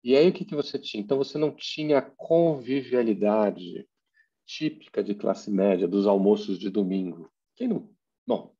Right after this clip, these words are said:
eu, eu posso dizer que eu morava em São Paulo, morei em São Paulo antes de vir pra Brasília, tinha sempre o almoço de domingo. Que era na casa de um, não apenas o, o, o almoço de domingo, mas também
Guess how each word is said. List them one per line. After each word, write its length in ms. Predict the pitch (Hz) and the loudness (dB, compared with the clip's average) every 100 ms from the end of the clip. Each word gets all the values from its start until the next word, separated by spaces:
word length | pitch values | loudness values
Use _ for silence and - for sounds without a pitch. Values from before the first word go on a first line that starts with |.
| _ | _
eu, 260 | - - 196 - _ _ _ _ | -8 -8 -8 -18 _ _ _ _
eu 100 | 131 | -4
posso 300 | 131 139 123 | 2 0 2
dizer 220 | 107 107 | 2 2
que 60 | - | 2
eu 60 | 113 | 2
morava 240 | 104 104 | 2 2
em 40 | |
São 160 | 104 87 | -2 -6
Paulo, 260 | - 98 104 | -2 0 2
morei 140 | 98 | 2
em 60 | 101 | 0
São 120 | 92 | -6
Paulo 340 | - 92 87 | -2 -2 0
antes 200 | - 107 | 0 0
de 80 | - | -2
vir 100 | 92 | -8
pra 80 | 95 | -4
Brasília, 340 | 87 87 120 - | -4 -4 -8 -10
tinha 260 | - 73 - | -12 -8 -8
sempre 480 | - - 135 139 | -10 -2 0 0
o 60 | - | -2
almoço 340 | - - - | -6 -6 -10
de 120 | - - | -12 -14
domingo. 360 | - - _ _ _ _ _ _ _ _ _ _ _ _ _ _ _ _ _ _ _ _ _ | -14 -14 _ _ _ _ _ _ _ _ _ _ _ _ _ _ _ _ _ _ _ _ _
Que 80 | 98 | 0
era 100 | 95 | 2
na 140 | 90 | 0
casa 420 | - - 85 85 | -2 0 0 0
de 220 | 85 82 92 | -6 -4 -4
um, 260 | 101 - _ _ - _ - | -6 -8 _ _ -20 _ -2
não 80 | |
apenas 420 | 175 - 123 107 98 | 0 4 4 4 2
o, 220 | 92 - | -2 -2
o, 320 | 98 - 98 | -6 -2 2
o 40 | 92 | 4
almoço 480 | 90 87 - - | 2 0 -4 -6
de 100 | 87 | -10
domingo, 580 | 80 82 104 151 104 - _ _ _ _ | -8 -4 -2 -2 -4 -8 _ _ _ _
mas 460 | 98 113 170 175 - | -2 2 2 2 -4
também 640 | 113 98 113 151 104 - | -2 0 2 2 0 -6